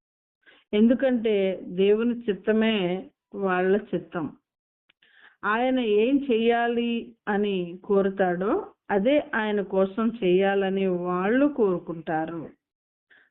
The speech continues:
తమకున్న ప్రతి దాన్ని వాళ్ళు వదిలేసుకుంటారు. అలాంటి నగ్నత్వంలో అన్ని వస్తువులు తమకి నూరంతలుగా తిరిగి సమకూరడ-, కూరడం వాళ్ళు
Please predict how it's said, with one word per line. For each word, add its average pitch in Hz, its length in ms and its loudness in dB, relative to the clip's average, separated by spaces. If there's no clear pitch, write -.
తమకున్న 196 520 0
ప్రతి 190 440 0
దాన్ని 190 560 2
వాళ్ళు 180 760 2
వదిలేసుకుంటారు. 196 1300 0
అలాంటి 233 800 0
నగ్నత్వంలో 202 1160 -2
అన్ని 247 280 4
వస్తువులు 233 880 2
తమకి 220 760 0
నూరంతలుగా 233 1000 2
తిరిగి 226 520 -2
సమకూరడ-, 220 1120 0
కూరడం 247 640 2
వాళ్ళు 190 680 2